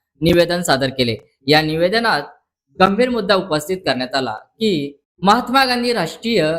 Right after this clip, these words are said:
रोजगार हमी योजनेत मनरेगा घरकुलाचे काम सुरू केल्यास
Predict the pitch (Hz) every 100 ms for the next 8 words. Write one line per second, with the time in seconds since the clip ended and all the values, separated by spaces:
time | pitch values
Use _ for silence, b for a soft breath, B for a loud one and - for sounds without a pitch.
0 | 151 160 160 165 208 185 180 208 208 151
1 | 131 170 135 131 - _ - 160 190 196
2 | 208 240 233 147 147 165 160 - - 143
3 | 160 - 147 151 190 180 135 135